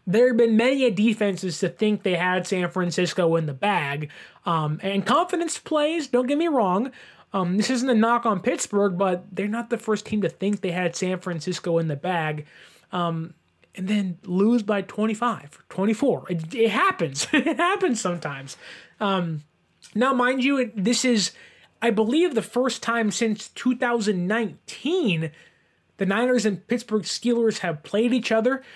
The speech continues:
Um, I believe that was also Minkah Fitzpatrick's first game with the Steelers following his trade from the Miami Dolphins. So a lot has changed in that time, and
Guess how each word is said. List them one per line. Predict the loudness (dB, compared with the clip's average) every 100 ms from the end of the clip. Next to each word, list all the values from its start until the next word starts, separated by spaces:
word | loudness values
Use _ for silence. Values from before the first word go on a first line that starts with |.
| -20 -14 -2
Um, | 0 0 -2 -6 -6
I |
believe | -2 0 2 2 2 2
that | 2 2
was | 2
also | 2 0 0 0
Minkah | 2 0 -2 -4
Fitzpatrick's | -10 -6 -4 -4 -4 -6 -6
first | -10 -6 0 2 0 -4 -8 -4
game | -2 2 2 0 -2 -6
with | -2 2 0 0
the | -2
Steelers | -2 -4 -2 0 2 2 2 -2 -10 -20 -20 -20 _
following | 0 2 4 2
his | 2 -2
trade | -2 0 0 0
from | -2
the |
Miami | 0 0 0
Dolphins. | 0 0 0 0 0 0
So | 2 2 2 -4 -20 -12 -2
a | 2
lot | 4 4 2
has | 0
changed | -2 0 0 0 0 2
in | 2
that | 2 0
time, | -4 -2 0
and | 0